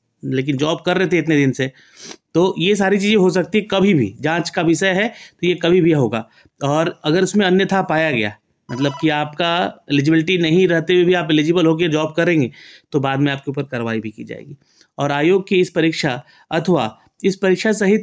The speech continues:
आगामी परीक्षाओं में उन्हें भाग लेने से वंचित कर दीजिएगा, बाद में आपको बैन किया जा सकता है। तो फर्जी शिक्षक रह जाइए सावधान, है ना, आपको सावधान करने के लिए ही ये नोटिफिकेशन जारी किया गया है, क्योंकि समस्याएं आती हैं। आप जेन्युइन स्टूडेंट की जगह पर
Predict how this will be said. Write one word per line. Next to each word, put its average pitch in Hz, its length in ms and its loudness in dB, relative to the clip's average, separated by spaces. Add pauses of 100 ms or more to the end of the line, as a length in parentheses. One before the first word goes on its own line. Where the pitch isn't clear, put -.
(100)
आगामी 190 380 2
परीक्षाओं 208 440 0
में 190 100 4
उन्हें 175 200 4
भाग 151 220 0
लेने 147 180 2
से 143 120 -2
वंचित 127 320 -2
कर 120 100 -4
दीजिएगा, 151 320 -2
बाद 143 300 -4
में 165 100 -2
आपको 160 180 -4
बैन 143 300 -2
किया 135 160 -2
जा 117 80 -4
सकता 113 260 -12
है। 139 80 -16 (420)
तो 147 80 0
फर्जी 180 420 0
शिक्षक 202 440 -2
रह 147 80 0
जाइए 156 260 2
सावधान, 131 480 -4 (380)
है 175 40 0
ना, 170 80 0
आपको 131 340 -4
सावधान 143 440 0
करने 165 300 0
के 170 100 0
लिए 170 180 4
ही 180 100 4
ये 175 200 2
नोटिफिकेशन 156 580 0
जारी 139 220 2
किया 147 180 -2
गया 151 160 0
है, 208 140 -4 (360)
क्योंकि 202 220 -2
समस्याएं 185 540 0
आती 127 340 -4
हैं। 131 160 -14 (140)
आप 160 280 -4
जेन्युइन 175 380 2
स्टूडेंट 175 360 0
की 180 100 0
जगह 151 280 2
पर 147 300 -2